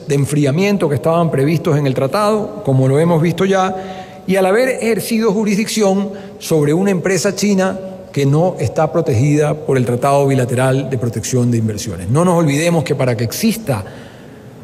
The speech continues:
un arbitraje de inversión, tiene que haber un reclamo relacionado con una inversión protegida. El Tratado Bilateral de Protecciones entre Ecuador y Estados Unidos solamente protege a empresas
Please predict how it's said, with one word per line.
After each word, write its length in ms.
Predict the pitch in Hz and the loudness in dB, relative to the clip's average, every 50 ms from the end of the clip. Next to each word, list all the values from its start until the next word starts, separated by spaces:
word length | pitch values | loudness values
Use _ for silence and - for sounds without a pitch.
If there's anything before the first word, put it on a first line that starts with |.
| - - - - - | -20 -20 -18 -10 -4
un 160 | - 139 160 | -2 0 2
arbitraje 540 | 180 185 160 143 131 - 190 190 175 170 170 | 2 2 2 0 0 0 0 -2 0 2 2
de 80 | 165 151 | 2 2
inversión, 640 | 143 135 131 127 135 - 233 254 269 269 302 320 - - - - - - - - - - | 2 2 0 0 -2 0 0 0 0 0 -2 -6 -10 -14 -16 -18 -20 -20 -20 -20 -12 -4
tiene 260 | - 165 180 196 196 | -2 0 0 0 0
que 100 | 160 160 | 0 2
haber 380 | 147 156 180 190 196 196 190 196 | 2 2 2 2 2 0 0 0
un 120 | 202 185 | 0 0
reclamo 480 | 175 165 156 - - 190 208 220 226 226 | 2 0 0 0 0 0 0 2 2 2
relacionado 840 | 196 175 156 143 135 - 135 135 151 175 180 185 196 202 196 185 - | 2 2 2 0 0 0 0 0 0 2 2 2 2 2 0 0 -2
con 160 | - 139 139 | 0 0 2
una 140 | 151 170 180 | 2 4 4
inversión 640 | 190 190 165 139 131 - - 190 185 202 196 185 - | 2 2 2 2 0 0 0 0 2 2 0 0 -2
protegida. 600 | - 165 143 131 110 101 147 170 143 117 95 85 87 - - - - - - - - - - - - - - - - - - - - - - - | -2 0 0 0 0 0 2 2 2 2 0 -4 -10 -14 -16 -18 -18 -18 -18 -20 -20 -20 -20 -20 -20 -20 -20 -20 -20 -20 -20 -20 -20 -16 -8 -4
El 100 | - 139 | -4 -2
Tratado 540 | 151 151 143 - - 208 214 208 180 160 147 | 0 0 0 0 0 0 2 2 2 2 2
Bilateral 520 | 139 135 135 131 131 139 147 175 180 170 | 2 0 0 0 0 0 0 0 0 0
de 80 | 156 143 | 0 -2
Protecciones 800 | 135 139 127 131 120 - - 185 180 175 175 165 151 120 - - - - - - - - - | -2 -4 -6 -6 -6 -4 -2 0 0 2 2 0 -2 -4 -6 -10 -14 -16 -18 -20 -18 -10 -4
entre 220 | 147 143 139 151 | -2 0 0 0
Ecuador 320 | 147 147 139 139 165 190 185 | 0 2 2 2 4 2 2
y 80 | 185 | 0
Estados 340 | 156 - - 175 180 180 170 | 0 0 0 2 2 2 2
Unidos 560 | 151 165 185 214 226 233 233 226 208 - - - - - - - - - - | 2 2 2 2 2 2 2 0 -2 -4 -8 -14 -16 -18 -18 -20 -20 -20 -16
solamente 960 | - - - - 190 208 214 208 196 185 180 185 196 202 202 208 208 - 202 196 | -12 -8 -2 2 2 4 4 2 2 0 0 0 0 0 0 -2 0 -2 -2 -2
protege 720 | - 202 175 151 139 143 160 180 185 170 180 190 190 185 - | -2 -2 0 0 0 0 0 0 0 0 0 0 -2 -2 -4
a 120 | 165 147 | -4 -2
empresas 760 | 135 135 127 131 170 180 175 - - 180 180 160 - - - | -2 -2 -2 -2 0 0 0 0 0 0 0 -2 -4 -6 -10